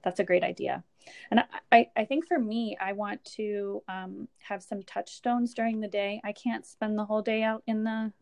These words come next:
in the light, but, um, I definitely wanna connect with that moment in the morning. And then I want to,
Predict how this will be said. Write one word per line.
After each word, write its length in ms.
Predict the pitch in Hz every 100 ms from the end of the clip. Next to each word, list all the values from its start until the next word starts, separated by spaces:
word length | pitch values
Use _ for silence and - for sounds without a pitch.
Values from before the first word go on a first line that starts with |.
| 254
in 140 | 220
the 80 | 214
light, 320 | 214 208 214 -
but, 320 | 190 185 - - - - - - _ -
um, 280 | 196 190 -
I 100 | 208
definitely 380 | 202 202 220 214
wanna 240 | 208 202
connect 480 | - 208 185 - -
with 160 | 196
that 180 | 196 196
moment 520 | 202 196 196 202 202 -
in 100 | 196
the 80 | 185
morning. 480 | 185 202 247 277 294 - _ _ _ _ _ _ - - -
And 100 | 214
then 100 | 214
I 100 | 208
want 280 | 202 202 208
to, 460 | - 220 202 190